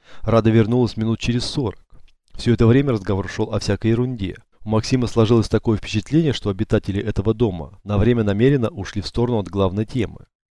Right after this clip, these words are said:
«Они в подвале большого особняка», сказала Рада. Костя привязан к стулу. Его бьют.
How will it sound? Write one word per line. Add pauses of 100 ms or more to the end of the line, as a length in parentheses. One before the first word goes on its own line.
(580)
«Они
в
подвале
большого
особняка»,
сказала
Рада. (400)
Костя
привязан
к
стулу. (280)
Его
бьют.